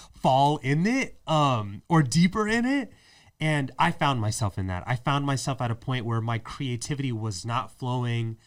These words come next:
Um, the potential of what Adis could be was being limited by my experiences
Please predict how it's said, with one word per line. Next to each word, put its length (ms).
Um, 640
the 140
potential 600
of 60
what 160
Adis 460
could 240
be 220
was 320
being 240
limited 640
by 220
my 260
experiences 1160